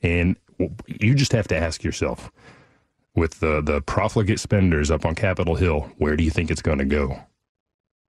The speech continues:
With all the spending we've had during the course of the pandemic, where do you think that inflation is gonna head? Down or up?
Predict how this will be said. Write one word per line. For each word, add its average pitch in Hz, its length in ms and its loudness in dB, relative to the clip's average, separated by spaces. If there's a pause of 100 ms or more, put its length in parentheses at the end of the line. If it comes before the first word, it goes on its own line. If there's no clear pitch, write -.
(420)
With 71 140 2
all 101 240 2
the 104 80 2
spending 104 320 4
we've 90 140 4
had 90 240 2
during 82 180 2
the 80 80 2
course 87 260 2
of 87 60 0
the 80 80 4
pandemic, 85 520 2 (100)
where 82 240 2
do 82 80 0
you 87 160 4
think 82 260 0
that 80 160 0
inflation 80 500 2
is 76 80 2
gonna 73 280 0
head? 71 360 -4 (1400)
Down 165 400 2 (720)
or 104 160 2
up? 80 200 -2